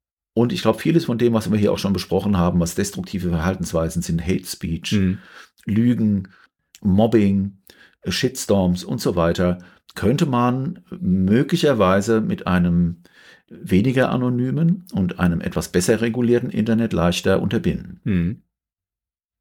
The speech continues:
Speaker 1: Das ist meine Schlussfolgerung.
Speaker 2: Also im Endeffekt ist es doch das, was du am Anfang gesagt hast, äh, das Thema Access und das Thema Content. Ja,
Speaker 1: Mhm.
Speaker 2: äh, oder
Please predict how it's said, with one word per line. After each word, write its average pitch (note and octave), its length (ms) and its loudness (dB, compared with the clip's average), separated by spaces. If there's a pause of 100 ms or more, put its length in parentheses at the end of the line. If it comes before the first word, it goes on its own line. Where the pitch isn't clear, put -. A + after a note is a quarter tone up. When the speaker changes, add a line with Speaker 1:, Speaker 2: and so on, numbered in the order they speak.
(520)
Speaker 1:
Das - 160 2
ist A#2+ 120 -4
meine G2 460 2 (180)
Schlussfolgerung. - 600 -2
Speaker 2:
Also A2+ 180 2
im G2+ 320 0
Endeffekt B2 440 0
ist A2+ 120 0
es A2 100 -4
doch A#2+ 140 -4
das, - 240 0
was A#2 120 -2
du - 80 -4
am F2+ 80 0
Anfang G#2+ 380 -2
gesagt A2+ 440 0
hast, B2+ 300 -4
äh, F#2+ 120 2
das F#2+ 200 -4
Thema F#2 240 -2
Access A#2+ 600 -2
und A2 100 -2
das G2+ 140 -4
Thema A#2 260 -2
Content. G2+ 800 -2 (720)
Ja, G2+ 200 0
Speaker 1:
Mhm. B2+ 300 2
Speaker 2:
äh, - 20 -4
oder G2 400 0